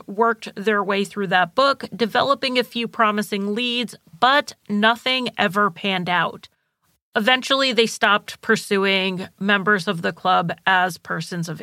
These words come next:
interest. Another angle they, of course, explored were the ex-spouses of the couple.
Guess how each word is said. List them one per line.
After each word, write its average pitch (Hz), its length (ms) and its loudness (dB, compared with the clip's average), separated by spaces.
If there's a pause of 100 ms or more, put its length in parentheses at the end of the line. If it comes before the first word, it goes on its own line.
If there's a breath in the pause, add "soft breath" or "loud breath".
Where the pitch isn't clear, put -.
interest. - 760 -12 (1000)
Another 262 460 4
angle 247 360 4
they, 214 160 4
of 202 140 -2
course, 208 320 0
explored 220 640 0
were 202 160 0
the 185 280 -8
ex-spouses 220 1300 0
of 208 200 -4
the 220 100 0
couple. 247 540 -2